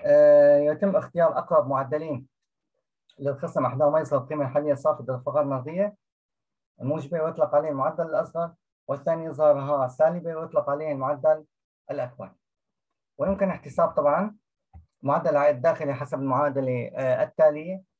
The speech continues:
معدل العائد الداخلي يساوي ميم واحد زائد ميم اثنين ناقص ميم واحد ضرب قاف واحد تقسيم قاف واحد زائد قاف اثنين، حيث أن طبعًا ميم واحد معدل الخصم الأصغر يظهر قيمة حالية صافية تدفقات موجبة،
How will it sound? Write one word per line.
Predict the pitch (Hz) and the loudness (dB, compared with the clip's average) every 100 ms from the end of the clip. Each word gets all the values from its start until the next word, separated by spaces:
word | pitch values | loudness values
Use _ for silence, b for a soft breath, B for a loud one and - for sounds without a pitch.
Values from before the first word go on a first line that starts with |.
| _ - | _ -6
معدل | 156 165 | -2 0
العائد | 143 139 | 0 -2
الداخلي | 135 120 143 135 139 | -6 -6 -8 -8 -10
يساوي | 123 139 135 | -6 -4 -2
ميم | 135 151 170 | -4 -6 -2
واحد | 156 147 160 131 | 0 0 -4 -4
زائد | 135 139 139 120 _ | -2 0 -4 -10 _
ميم | 135 147 180 | -12 -8 -8
اثنين | 147 160 156 | -8 -6 -4
ناقص | 143 120 123 156 | -4 -6 -8 -8
ميم | 170 160 | -4 -2
واحد | 156 165 151 _ _ _ _ | -2 -4 -12 _ _ _ _
ضرب | 120 143 170 - _ _ _ _ _ _ _ - | 0 2 2 -4 _ _ _ _ _ _ _ 0
قاف | 165 - | 0 0
واحد | 160 151 170 170 - - | -2 0 -4 -8 -10 -6
تقسيم | - - 165 151 | -6 -6 -10 -6
قاف | 131 160 160 | 0 0 0
واحد | 165 160 165 151 - | -2 -2 -6 -10 -14
زائد | 127 131 147 | -4 2 2
قاف | 143 143 139 | 2 -2 -2
اثنين، | 147 156 | -8 -10
حيث | 151 147 - | -10 -8 -4
أن | 127 147 | -4 0
طبعًا | 135 131 165 175 _ _ _ | 0 0 0 -4 _ _ _
ميم | 131 170 175 | -4 -2 -2
واحد | 160 165 | -4 -2
معدل | 147 156 151 | 0 0 0
الخصم | 143 151 131 | -2 -6 -10
الأصغر | 139 143 127 151 190 190 _ _ _ - | -4 -4 -2 -2 -2 -6 _ _ _ -12
يظهر | 139 147 | -2 -2
قيمة | - 151 131 | 0 -4 -2
حالية | 147 147 | -2 -2
صافية | 127 151 147 | 2 2 0
تدفقات | 127 117 - 139 131 | -6 -12 -6 -6 -4
موجبة، | 143 156 147 185 | -8 -8 -4 -4